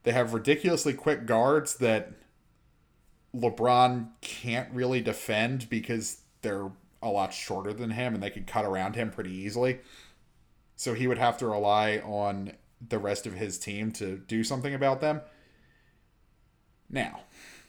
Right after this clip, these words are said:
if Damian Lillard or C J McCollum tried to drive the lane too much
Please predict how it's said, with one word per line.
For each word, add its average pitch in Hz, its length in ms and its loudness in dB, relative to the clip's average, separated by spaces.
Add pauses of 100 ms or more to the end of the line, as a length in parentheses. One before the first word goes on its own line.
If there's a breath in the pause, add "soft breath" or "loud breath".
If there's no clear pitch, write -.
(760 loud breath)
if 117 600 -2 (340)
Damian 180 340 4
Lillard 147 280 6
or 113 40 -2
C 151 200 2
J 131 100 4
McCollum 117 480 4
tried 123 220 2
to 110 80 -4
drive 120 340 4
the 113 80 0
lane 120 280 0
too 160 180 -2
much 170 480 0